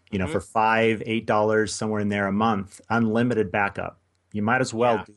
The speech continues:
Speaker 1: that and just throw stuff up, archive, especially if you're dealing with a lot of clients. You're like, "I don't know if I'm ever gonna reference this stuff again." Put it on one of these cloud services, and as long as you're paying that monthly fee,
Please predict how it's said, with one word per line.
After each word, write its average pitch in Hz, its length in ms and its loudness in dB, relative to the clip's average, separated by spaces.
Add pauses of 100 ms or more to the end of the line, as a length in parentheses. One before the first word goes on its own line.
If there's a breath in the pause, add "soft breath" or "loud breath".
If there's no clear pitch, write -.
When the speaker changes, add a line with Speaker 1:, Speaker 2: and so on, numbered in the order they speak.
Speaker 1:
that 82 320 -8
and 98 120 -4
just 98 200 -8
throw 113 220 2
stuff 120 320 -2
up, 110 200 2
archive, 104 600 0 (360 soft breath)
especially 135 380 -2
if 151 100 -4
you're 139 80 -6
dealing 135 220 2
with 127 80 -8
a 123 40 -2
lot 120 160 4
of 113 60 -4
clients. 131 560 -6
You're 104 80 -8
like, 98 160 -8
"I 117 200 0
don't 117 140 0
know 117 60 0
if 113 120 -4
I'm 110 120 -4
ever 113 220 0
gonna 117 160 0
reference 107 400 -2
this 107 120 -6
stuff 104 260 -4
again." 95 440 -4 (540 soft breath)
Put 139 200 2
it 151 120 2
on 123 540 -2
one 117 160 -2
of 113 60 -2
these 113 140 -4
cloud 127 360 0
services, 98 720 -10 (140)
and 110 120 -4
as 110 120 -2
long 127 160 0
as 139 80 -4
you're 135 100 0
paying 135 280 -2
that 113 160 0
monthly 110 360 0
fee, 98 460 0